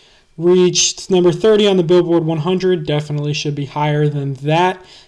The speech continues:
Came out in nineteen seventy-seven, um, from the album Menagerie. And Bill Withers,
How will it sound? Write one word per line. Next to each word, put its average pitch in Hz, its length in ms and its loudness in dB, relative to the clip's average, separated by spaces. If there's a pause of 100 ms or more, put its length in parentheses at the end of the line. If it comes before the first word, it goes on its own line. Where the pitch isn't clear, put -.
(120)
Came 175 200 0
out 175 160 2
in 165 140 -4
nineteen 180 420 -2
seventy-seven, 175 1300 -4 (560)
um, 151 640 -4 (160)
from 180 180 -2
the 170 140 2
album 160 240 -2
Menagerie. 160 840 -2 (640)
And 180 320 0
Bill 226 160 4
Withers, 220 640 2